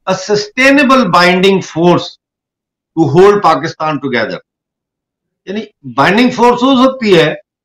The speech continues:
लेकिन not a sustainable binding force, क्योंकि बांग्लादेश जो है, ईस्ट पाकिस्तान, वो जगह है जहां से मुस्लिम लीग की बुनियाद पड़ती है उन्नीस सौ छह में,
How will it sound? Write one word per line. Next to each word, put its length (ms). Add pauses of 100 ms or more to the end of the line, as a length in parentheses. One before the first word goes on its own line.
(120)
लेकिन 460
not 240
a 160 (140)
sustainable 600
binding 400
force, 360
क्योंकि 840 (640)
बांग्लादेश 680 (120)
जो 120
है, 260
ईस्ट 160
पाकिस्तान, 580
वो 260
जगह 400
है 160
जहां 300
से 340 (640)
मुस्लिम 420
लीग 200
की 80
बुनियाद 460
पड़ती 280
है 80
उन्नीस 260
सौ 120
छह 280
में, 300